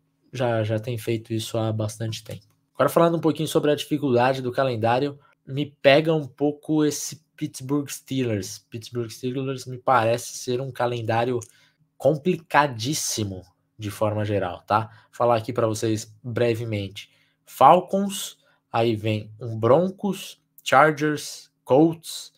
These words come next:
Cowboys, Raiders, Jets,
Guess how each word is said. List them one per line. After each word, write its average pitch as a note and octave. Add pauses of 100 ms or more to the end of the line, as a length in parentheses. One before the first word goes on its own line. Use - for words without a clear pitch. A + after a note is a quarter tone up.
Cowboys, C#3
Raiders, C3 (100)
Jets, -